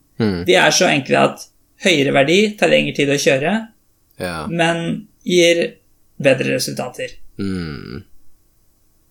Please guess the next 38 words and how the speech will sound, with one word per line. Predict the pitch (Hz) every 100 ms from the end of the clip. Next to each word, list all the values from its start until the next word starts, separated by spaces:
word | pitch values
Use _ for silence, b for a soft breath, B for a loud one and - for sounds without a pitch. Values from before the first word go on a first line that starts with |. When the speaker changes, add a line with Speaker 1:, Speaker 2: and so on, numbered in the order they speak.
| _ _ _
Speaker 1:
Så | - 110
det | 170
Speaker 2:
Og |
Speaker 1:
er | 175
Speaker 2:
det | 160
Speaker 1:
enklere | 170 - - - 143
Speaker 2:
er, |
Speaker 1:
å | 147 - 85 82 85 - - -
ta | - 95 78
liksom | 78 - 90 80 78 _ _ _ -
kloke | 95 -
valg, | 87 80 80
eller | 80 80 76 - 104
gjøre | 92 92
en | -
trade-off | 90 80 64 65 -
der, | 78 87
da. | 95 _
Hvis | 104 -
du | 90
vil | 82
vente | 78 - -
lenger | 85 73 78
for | -
bedre | 85 80 78
resultat, | 78 - - - 87
så | - 82
er | 82
det, | - - - _ _ _ _ _ _ _ _ _
ehm, | 85 80 76 -
et | 92
rett | -
Speaker 2:
Ja. | 139 135
Speaker 1:
frem | 87
valg | 87 82
å | 82
ta, | 98 101
da. | 110